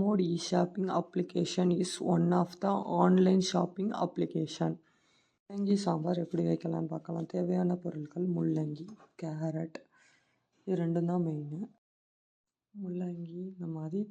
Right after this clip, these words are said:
தொலி சீவி எடுத்துக்கிடணும். நல்லா தொலி சீவி எடுத்துக்கிட்டு, இங்க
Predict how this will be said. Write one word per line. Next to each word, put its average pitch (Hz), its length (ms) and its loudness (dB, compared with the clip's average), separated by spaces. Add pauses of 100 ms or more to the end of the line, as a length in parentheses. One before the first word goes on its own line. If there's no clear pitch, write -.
(120)
தொலி 180 340 -4
சீவி 170 380 2
எடுத்துக்கிடணும். 156 640 -6
நல்லா 165 260 2 (1000)
தொலி 185 220 -2
சீவி 175 240 -4 (120)
எடுத்துக்கிட்டு, 160 540 -10
இங்க 175 120 -8